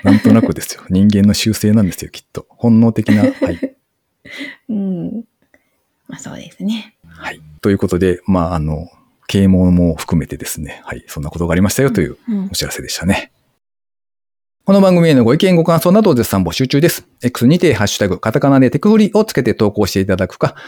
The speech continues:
Speaker 1: ショーノートのリンクからですね、投稿フォームにてメッセージをお送りいただけたらありがたいです。スマホ用にポッドキャスト専用の無料アプリがありますので、そちらで登録とか購読とかフォローとかのボタンをポチッとしておいてやっていただけますと、毎回自動的に配信されるようになって便利です。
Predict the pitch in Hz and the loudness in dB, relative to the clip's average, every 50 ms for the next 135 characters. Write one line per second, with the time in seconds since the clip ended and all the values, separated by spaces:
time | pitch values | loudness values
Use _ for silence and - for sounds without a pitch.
0 | - - - - - 233 240 247 233 - 147 127 110 107 110 110 - - - 107 | -20 -20 -6 0 2 4 4 4 4 4 4 4 6 6 4 4 2 0 0 -2
1 | 101 92 90 - - 147 156 127 - - 123 110 127 113 117 123 117 120 120 123 | 0 0 -2 -2 0 0 0 0 0 0 0 0 0 0 2 4 4 4 4 4
2 | 127 214 226 220 190 165 - 131 117 120 - 202 156 120 104 - 104 98 90 95 | 4 4 4 4 4 4 4 2 0 2 4 4 4 4 2 0 0 0 0 0
3 | 87 87 80 82 - 151 180 202 147 113 95 87 - 76 69 76 90 110 - - | -2 -2 -2 -2 0 0 2 2 2 2 0 -2 -2 -4 -6 -4 -4 -4 -4 -6
4 | - - _ - - - _ _ _ - 208 220 208 247 254 254 240 233 - 175 | -10 -18 _ -20 -20 -20 _ _ _ 0 2 2 4 4 4 4 4 4 2 0
5 | 175 202 202 - 220 - 220 156 156 151 151 151 147 135 127 123 135 147 143 - | 0 0 0 0 0 0 0 0 2 2 2 4 4 4 4 4 4 4 2 2
6 | 139 131 123 123 123 123 123 - - 165 196 208 233 208 - 131 - 110 92 92 | 2 2 4 4 4 2 2 2 2 2 4 4 4 2 2 0 -2 0 0 0
7 | 92 87 87 - 147 196 226 220 - 233 226 - 127 - 78 - - 147 180 196 | 0 0 0 2 2 2 2 2 2 0 0 0 0 -2 -2 -2 0 0 2 2
8 | 208 202 214 208 196 147 147 - 135 - 226 240 240 233 226 - 220 220 214 220 | 2 0 0 -2 -2 0 -2 -2 0 2 2 4 4 4 2 2 2 2 4 4
9 | 202 214 - 214 214 233 247 233 - 147 - - - - 120 - - 113 104 104 | 4 2 2 2 4 4 4 4 2 0 -4 -4 -4 -4 -4 -2 0 0 0 2
10 | 110 98 92 - 95 98 92 98 98 92 82 87 85 - - 208 226 214 160 123 | 0 0 0 0 -2 -2 -2 -2 -2 -2 -2 -4 -4 -2 2 2 4 4 4 2
11 | - 101 95 98 101 90 87 87 - 90 78 78 82 - 87 80 - 80 82 80 | 2 0 -2 -2 -2 -4 -4 -4 -6 -6 -6 -6 -6 -6 -8 -8 -8 -8 -8 -8
12 | 90 90 80 90 82 - - - 165 202 147 131 113 90 87 78 73 73 65 - | -8 -8 -8 -8 -10 -8 -6 -2 -2 0 2 2 2 2 2 -2 -4 -8 -8 -12
13 | - - - - - - - - | -14 -18 -16 -16 -14 -14 -16 -16